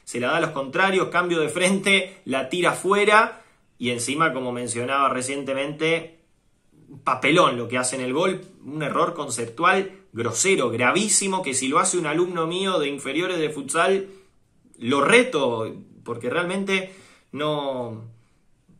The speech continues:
va en contra de todos los manuales del defensor que te quede en la espalda y vos no lo mires y te quedes mirando la pelota. Un uno para Mosquera, el gran error de Heinze.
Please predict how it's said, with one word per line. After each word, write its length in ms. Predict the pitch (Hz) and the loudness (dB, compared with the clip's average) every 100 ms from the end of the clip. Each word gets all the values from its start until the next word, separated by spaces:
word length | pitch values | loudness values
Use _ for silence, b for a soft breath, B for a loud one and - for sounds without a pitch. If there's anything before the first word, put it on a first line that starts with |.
| _ _ 120 127 | _ _ -4 0
va 100 | 160 | 2
en 120 | 160 | 0
contra 320 | 185 170 156 | -4 0 0
de 100 | 139 | 0
todos 260 | 175 170 147 | 0 0 0
los 120 | 135 | -2
manuales 400 | 131 143 175 151 | -2 0 2 2
del 120 | 131 | 0
defensor 600 | 123 123 120 156 175 190 | -2 -4 -2 2 2 2
que 140 | 147 | -4
te 140 | 120 123 | -6 -4
quede 200 | 151 156 | -2 -2
en 80 | 139 | -4
la 60 | |
espalda 340 | 113 160 175 135 | -2 0 2 0
y 60 | |
vos 160 | 131 127 | -2 -2
no 140 | 151 | -2
lo 120 | 147 | -2
mires 260 | 131 160 160 | -2 -2 -2
y 60 | 123 | -4
te 140 | 117 | -4
quedes 200 | 147 131 | -4 -2
mirando 380 | 120 131 131 120 | -4 -4 -4 -4
la 140 | 113 | -4
pelota. 580 | 117 113 101 98 101 - B B B | -6 -6 -8 -10 -12 -14 B B B
Un 180 | 143 170 | 2 4
uno 280 | 175 143 135 | 6 4 2
para 180 | 123 123 | 0 -2
Mosquera, 640 | 123 - 117 107 101 - - _ - | -4 -6 -4 -4 -8 -12 -20 _ -4
el 180 | 117 | 0
gran 440 | 123 160 156 156 - | 4 4 4 0 -6
error 360 | 127 120 131 120 | -2 0 2 0
de 100 | 113 117 | -4 -8
Heinze. 600 | 110 104 98 98 95 | -10 -8 -10 -12 -14